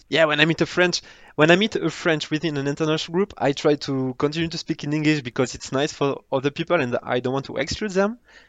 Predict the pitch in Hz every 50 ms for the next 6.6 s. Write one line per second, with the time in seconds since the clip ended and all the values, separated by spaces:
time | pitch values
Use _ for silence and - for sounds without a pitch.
0 | _ _ _ _ _ 120 135 135 135 - - - - _ _ _ _ _ _ _
1 | _ _ _ _ - _ - - - - 165 156 - - - - - - - -
2 | - - - 117 143 143 139 131 131 135 - - - 151 147 143 - 165 160 156
3 | 151 151 147 139 - - _ _ _ _ _ _ _ _ _ - - 170 151 -
4 | 160 143 135 - - - 127 123 120 117 113 - - - - - 170 180 170 -
5 | - - - - 135 - - - 139 127 123 - 127 123 123 120 117 120 - -
6 | 147 139 143 135 139 135 131 127 123 123 131 131